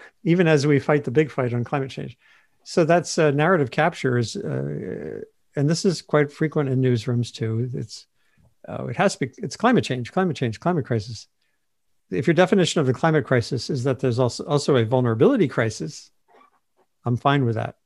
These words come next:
So it's kind of, um, narrative can get in the way of a real look at the real problems and solutions sometimes.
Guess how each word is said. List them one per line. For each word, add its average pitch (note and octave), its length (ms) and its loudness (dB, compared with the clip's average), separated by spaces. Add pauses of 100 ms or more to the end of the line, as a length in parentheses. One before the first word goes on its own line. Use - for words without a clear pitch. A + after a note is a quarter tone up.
(960)
So F#3+ 220 6
it's F#3+ 160 4
kind C4+ 220 0
of, G#3+ 120 0
um, F#3+ 440 2 (1160)
narrative F#3+ 480 6
can E3 160 2
get D3+ 160 4
in D3+ 60 6
the C#3+ 80 4
way D#3 240 6
of B2+ 280 -2 (420)
a C#3+ 60 -4
real D3 380 4
look B2+ 380 -2
at B2+ 140 -4
the B2+ 80 -4
real C#3 180 -2
problems A#2 500 -6
and A2+ 100 -10
solutions A#2 480 -12
sometimes. B2 500 -16